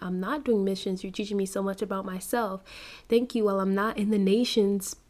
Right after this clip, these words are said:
how I wish I was, like, right now in this moment, you've given me a, a, you've,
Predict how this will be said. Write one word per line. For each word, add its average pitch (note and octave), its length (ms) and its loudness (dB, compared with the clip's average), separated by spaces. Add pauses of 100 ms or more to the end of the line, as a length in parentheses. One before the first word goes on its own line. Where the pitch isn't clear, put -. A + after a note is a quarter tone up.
(600)
how G3+ 160 0
I G3 80 2
wish G#3 240 0
I F#3+ 80 0
was, G3+ 380 4
like, F#3+ 160 -4
right A3 180 2
now G3+ 160 0
in F#3+ 80 0
this F#3 180 -4
moment, G#3+ 520 0
you've G3 160 -4
given G3+ 200 2
me F#3+ 140 2
a, F#3+ 160 -4 (400)
a, F#3 120 -2 (440)
you've, G#3 360 0